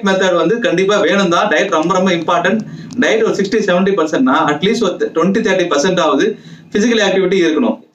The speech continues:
நம்ம வந்து இந்த ஹோம் ரெமடிஸ் குடிச்சுக்கிட்டு டயட் கண்ட்ரோல் பண்ணிட்டு கொஞ்சமாவது பிசிக்கல் ஆக்டிவிட்டி பண்ணாதான் வெயிட் குறையும். இதை நீங்க ஃபாலோ பண்ணாதான் உங்க வெயிட் லாஸ் அச்சீவ் பண்ண முடியும். அதே மாதிரி ஒரு சிலர் என்ன பண்றாங்கன்னா, "என்னால வெயிட் குறைக்கவே முடியல"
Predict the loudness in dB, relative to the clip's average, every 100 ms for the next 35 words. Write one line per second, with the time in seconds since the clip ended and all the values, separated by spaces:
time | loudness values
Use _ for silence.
0 | _ _ _ -2 0 2 2 2 0 -2
1 | -6 -2 0 2 2 2 0 0 0 0
2 | 0 2 0 0 -6 _ -6 -2 0 0
3 | 0 0 0 0 2 0 -2 -4 0 2
4 | 2 2 2 0 0 0 0 0 0 0
5 | 2 2 2 0 0 0 0 2 0 -4
6 | _ _ -2 0 2 2 2 2 2 2
7 | 2 0 0 0 0 0 0 -2 0 0
8 | 2 2 2 0 -4 _ _ -20 _ -2
9 | 0 2 0 0 0 0 0 0 0 2
10 | 2 2 0 2 0 0 0 0 0 0
11 | 2 2 2